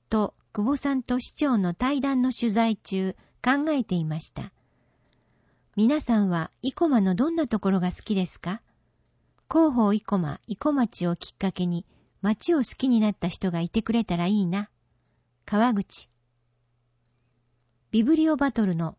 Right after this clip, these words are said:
取材と記事を担当しました。二年前は市内中学生大会優勝者が全国大会も制するなど、読書熱が高い生駒市。その名に恥じないように、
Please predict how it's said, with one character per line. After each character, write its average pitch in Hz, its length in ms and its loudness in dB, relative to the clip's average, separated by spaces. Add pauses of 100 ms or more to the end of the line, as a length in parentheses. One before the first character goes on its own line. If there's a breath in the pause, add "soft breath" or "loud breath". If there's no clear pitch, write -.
(120)
取 220 220 -2
材 277 240 0
と 269 120 -4
記 269 180 -4
事 202 180 0
を 165 100 -2
担 214 240 0
当 202 220 -2
し 180 160 -6
ま 180 100 -2
し - 140 -14
た。 165 180 -14 (1120)
二 220 140 4
年 294 240 2
前 269 220 2
は 170 260 -2 (240 soft breath)
市 - 200 -6
内 226 260 2
中 277 240 -2
学 294 240 0
生 269 220 -2
大 254 240 0
会 170 300 -2
優 240 120 2
勝 240 280 -2
者 160 200 -4
が 147 180 -6 (180)
全 269 220 2
国 294 260 -2
大 269 220 -2
会 180 240 0
も 170 140 0
制 196 220 0
す - 140 -8
る 165 120 -4
な 151 160 -6
ど、 156 180 -10 (500 soft breath)
読 202 220 0
書 330 160 0
熱 254 280 0
が 175 120 0
高 196 320 -2
い 185 160 0
生 185 80 -8
駒 196 320 0
市。 - 220 -14 (1000)
そ 220 200 0
の 269 120 2
名 269 140 0
に 262 140 0
恥 254 220 -2
じ - 20 -2
な 302 160 2
い 214 100 4
よ 196 140 2
う 175 60 0
に、 170 200 -4